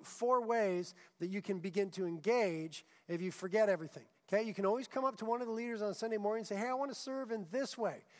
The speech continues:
and we'll connect you. You can always send an email to office at reality S B and say, "Hey, I want to be involved," and we'll connect you. You can always stop by the offices in Santa Barbara, Carpinteria, Ventura during the week. We'd love to see you come in and say,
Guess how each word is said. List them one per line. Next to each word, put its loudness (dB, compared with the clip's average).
and 0
we'll 2
connect 0
you. -12
You -20
can -2
always 2
send 0
an -2
email 0
to 0
office 2
at -8
reality 2
S 0
B -2
and -6
say, -2
"Hey, 2
I 6
want 2
to -2
be -4
involved," 4
and -2
we'll 0
connect -2
you. -12
You -8
can 2
always 2
stop 4
by 6
the 8
offices 4
in -8
Santa 0
Barbara, 2
Carpinteria, 0
Ventura 0
during 0
the -4
week. -2
We'd -4
love 6
to -8
see -2
you -2
come -2
in -2
and -4
say, 2